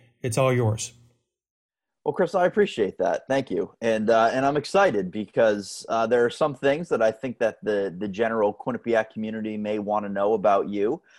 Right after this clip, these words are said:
Speaker 2: Uh, but I have to start with where we are right now in quarantine. Uh, you know, what has your life been like since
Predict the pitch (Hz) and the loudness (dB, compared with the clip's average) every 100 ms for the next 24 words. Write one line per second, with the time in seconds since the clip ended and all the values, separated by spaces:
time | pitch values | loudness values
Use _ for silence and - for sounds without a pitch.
0 | - - - 123 120 113 113 127 127 139 | -20 -12 0 2 4 2 0 2 2 2
1 | 151 - 135 - 147 139 143 117 117 - | -2 -4 -8 -4 0 2 2 0 0 -2
2 | _ _ _ _ - 117 131 135 131 123 | _ _ _ _ -12 0 2 4 2 2
3 | 127 123 120 117 104 113 123 117 110 - | 2 4 2 0 -2 -2 -2 -4 -8 -4
4 | 117 120 127 127 135 165 _ _ _ _ | -4 -4 -8 -10 -10 -12 _ _ _ _
5 | - - 113 110 131 131 127 127 170 160 | -8 -2 0 2 2 2 4 4 2 0
6 | 123 147 156 143 120 131 135 143 127 120 | -2 2 2 2 2 2 0 -2 -2 2
7 | 123 120 - 139 139 131 - - | 0 0 -8 -6 -6 -8 -18 -16